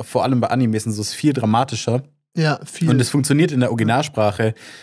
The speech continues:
Speaker 1: viel besser, dieses Gefühl dann zu transportieren.
Speaker 2: Und diese Extreme in der Sprachdynamik.
Speaker 1: Genau, und die halt auf
Speaker 2: Es ist
Speaker 1: Deutsch sind richtig cringe.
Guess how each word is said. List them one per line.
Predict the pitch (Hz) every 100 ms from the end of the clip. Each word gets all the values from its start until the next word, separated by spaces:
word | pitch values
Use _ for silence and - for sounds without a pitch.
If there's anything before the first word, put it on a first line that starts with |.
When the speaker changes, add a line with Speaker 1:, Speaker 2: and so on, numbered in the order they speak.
| -
Speaker 1:
viel | - - 175
besser, | 170 156 151
dieses | 127 117 -
Gefühl | 113 - 170
dann | 151
zu | 123
transportieren. | 127 110 110 110 - 110 110 151 147 _
Speaker 2:
Und | 165
diese | 156 156 165
Extreme | 151 - - 208 233
in | 208
der | 196 185
Sprachdynamik. | 196 - 247 220 220 180 185 180 - - -
Speaker 1:
Genau, | 127 131
und | 127 120
die | 156
halt | 151 135
auf | 120
Speaker 2:
Es | -
ist |
Speaker 1:
Deutsch | 127 160 190
sind | - 127
richtig | 156 123 -
cringe. | - 113